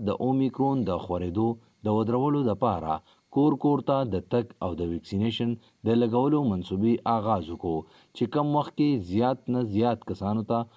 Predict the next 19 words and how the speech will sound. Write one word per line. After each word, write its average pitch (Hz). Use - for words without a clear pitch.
ورسي. 101
قوم 160
د 107
اومیکرون 101
وایرس 135
نه 131
د 92
بچ 101
ساتلو 117
لپاره 104
ان 139
سی 147
او 127
سی 135
دوه 123
هفتې 131
هر 139
پاکستاني 98
د 95